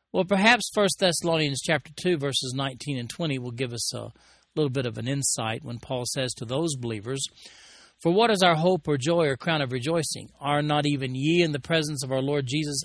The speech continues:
at his coming? For ye are our glory and joy." Now, both passages refer to the reward that would be waiting Paul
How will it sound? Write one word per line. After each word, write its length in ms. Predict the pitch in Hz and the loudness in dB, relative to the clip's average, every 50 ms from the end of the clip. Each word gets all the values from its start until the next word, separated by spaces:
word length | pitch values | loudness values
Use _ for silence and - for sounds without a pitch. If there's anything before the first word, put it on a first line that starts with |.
| - | -6
at 240 | - 147 151 156 151 | -4 -2 0 0 0
his 240 | 120 135 151 139 - | 0 0 -2 -2 -2
coming? 440 | - - 165 165 175 180 185 208 202 - - - | -2 -2 -2 -2 -2 -2 -6 -8 -10 -12 -4 -2
For 140 | 170 156 143 | 0 0 2
ye 380 | 139 143 165 196 214 220 214 - - | 0 0 0 0 2 2 0 0 0
are 420 | - 196 196 175 151 151 165 - | 0 2 2 4 4 2 0 0
our 320 | - - 160 156 160 156 156 | -2 0 0 2 2 0 0
glory 460 | 147 151 175 190 190 170 160 165 170 | 0 0 2 2 4 4 2 2 0
and 140 | 175 180 165 | -2 -2 -2
joy." 460 | 208 208 196 156 113 98 - - - _ _ - - _ _ _ _ _ _ _ _ _ _ - | -2 -2 -2 -2 -4 -6 -10 -14 -20 _ _ -20 -20 _ _ _ _ _ _ _ _ _ _ -10
Now, 120 | 127 117 | -8 -6
both 320 | 117 123 147 160 160 - - | -2 0 0 0 0 -2 -2
passages 600 | - 139 143 151 139 - - 117 117 127 123 127 | 0 2 2 2 0 -2 -8 -10 -8 -8 -8 -6
refer 320 | 131 117 - 139 135 131 | -8 -6 -4 -4 -4 -4
to 80 | 120 123 | -4 -6
the 100 | 120 117 | -8 -8
reward 760 | 113 113 113 123 139 160 165 143 117 117 123 135 151 143 127 | -8 -6 -6 -4 -2 0 0 0 0 -2 -4 -6 -6 -6 -6
that 120 | 127 123 123 | -6 -6 -6
would 120 | 123 123 | -4 -4
be 100 | 143 139 | -4 -4
waiting 420 | 131 127 135 139 139 139 139 139 | -2 -2 0 0 0 0 -2 -4
Paul 460 | 135 - - - 147 123 120 123 143 | -6 -6 -4 -2 -2 0 -2 -2 -6